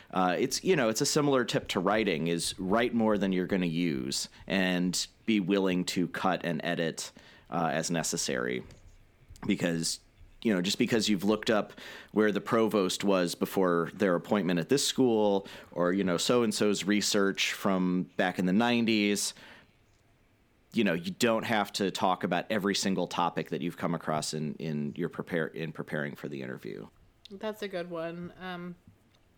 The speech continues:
Speaker 2: I know that, that, uh, you don't wanna, like, force something in that is
Speaker 1: Yeah.
Speaker 2: completely
Speaker 1: Yeah.
Speaker 2: irrelevant.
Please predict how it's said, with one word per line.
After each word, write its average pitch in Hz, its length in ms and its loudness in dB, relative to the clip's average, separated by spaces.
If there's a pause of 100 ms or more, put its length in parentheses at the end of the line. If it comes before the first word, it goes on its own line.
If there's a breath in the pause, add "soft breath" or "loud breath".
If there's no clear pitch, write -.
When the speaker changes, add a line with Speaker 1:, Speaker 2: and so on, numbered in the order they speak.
(140)
Speaker 2:
I 214 100 0
know 190 180 -2
that, 180 360 -4 (160)
that, 190 440 4
uh, 170 200 0 (760)
you 208 140 2
don't 226 160 4
wanna, 220 180 4
like, 180 140 2
force - 640 -2 (220)
something 151 520 -8
in 165 520 -8
that 160 200 -6
is 165 200 -2
Speaker 1:
Yeah. 175 100 -2
Speaker 2:
completely 156 360 -2
Speaker 1:
Yeah. - 60 -6
Speaker 2:
irrelevant. 156 580 -4